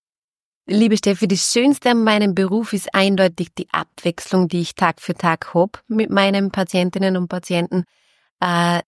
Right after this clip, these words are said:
es macht's einfach total spannend, weil man in der Früh nie weiß, was am Ende des Tages so an Geschichten, äh, erzählt wurde und was man erlebt hat. Und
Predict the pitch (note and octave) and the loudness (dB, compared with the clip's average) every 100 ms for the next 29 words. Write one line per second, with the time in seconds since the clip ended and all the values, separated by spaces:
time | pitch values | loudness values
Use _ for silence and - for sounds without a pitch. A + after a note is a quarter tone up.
0 | - E3+ - E3+ - A3+ G#3+ G3 - G3+ | -6 -4 0 0 0 0 0 0 -4 -8
1 | F3 F3 F3 - - D#3+ G#3 A3+ F#3+ F#3 | 0 0 0 -4 -4 0 2 2 0 0
2 | F#3 F#3 F3+ F3+ _ _ _ _ - F#3+ | 0 0 0 -4 _ _ _ _ -6 -2
3 | G3 F#3+ G#3+ A#3+ A#3+ C4 F#3+ E3+ G3+ - | 0 0 0 4 4 4 4 4 2 -4
4 | - F#3 G3+ F#3 D#3+ F3+ F#3+ F#3+ - D#3+ | -8 -4 -2 0 0 0 -2 -4 -2 -2
5 | E3 G3 F#3 - - - F#3+ - F3+ F3 | 0 -2 -4 -10 -16 -6 -4 -2 -2 -2
6 | F3+ A3+ - - G3+ F#3 - _ _ - | -4 -4 -4 -2 0 -2 -4 _ _ -4
7 | F3+ F3 F3 - G#3 G#3+ G3 G#3+ G3+ F3+ | -2 0 -2 0 -2 0 0 0 2 0
8 | F3 F3 F#3 E3 D#3+ F3 - G#3 F#3+ - | 0 -2 -2 0 0 -4 -6 -8 -6 -4
9 | F#3 - | -6 -6